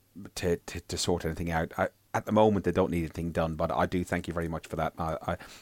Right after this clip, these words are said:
I like the gesture. Thank you very much. And also some other listeners, uh,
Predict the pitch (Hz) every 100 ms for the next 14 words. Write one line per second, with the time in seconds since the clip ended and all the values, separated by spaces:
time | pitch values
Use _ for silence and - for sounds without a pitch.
0 | - 87 87 - 80 78 - 73 92 87
1 | 92 85 - 101 104 107 107 - 90 101
2 | 95 90 95 - 95 87 - - - -
3 | - 85 82